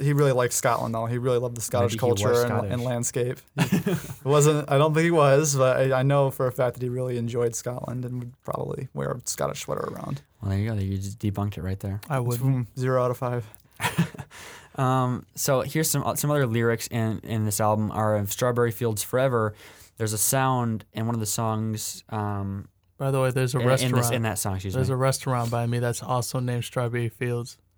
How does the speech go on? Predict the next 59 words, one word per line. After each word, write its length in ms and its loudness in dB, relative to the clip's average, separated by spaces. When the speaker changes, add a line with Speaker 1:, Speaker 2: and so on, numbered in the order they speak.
Speaker 2:
Is 80 -6
it 40 -4
Strawberry 300 -2
Fields 260 -2
Speaker 1:
There's 260 0
a 60 2
Speaker 2:
Forever? 120 0
Speaker 1:
park. 400 -2
Speaker 3:
It's 300 -2
like, 220 -2
it 140 -4
has 300 0
all 260 2
pa-, 320 -2
it 140 2
has 200 0
all 180 2
Beatles 360 -4
stuff 320 -6
in 120 -4
there. 140 -2
Speaker 2:
Oh, 60 0
that's 140 -2
pretty 220 -8
cool. 140 -8
Speaker 1:
Oh, 80 2
that 160 -2
is 80 -4
pretty 200 -8
Speaker 3:
Shout 160 -4
out 100 2
Speaker 1:
neat, 60 -6
Speaker 3:
to 80 0
Speaker 1:
yeah. 20 2
Speaker 3:
them. 120 0
The 60 0
food's 340 -2
not 180 -2
good, 280 -4
but 160 -6
shout 180 -6
out 140 -4
to 80 -6
them. 240 -4
Speaker 2:
<laughs> 240 -2
But 260 0
Speaker 1:
<laughs> 120 -2
Speaker 2:
a-, 240 4
anyways, 360 8
in, 220 2
in 160 2
the 80 2
song 340 2
Strawberry 380 0
Fields 240 -4
Forever, 520 0
there's 220 -4
a 60 -8
sound 600 -2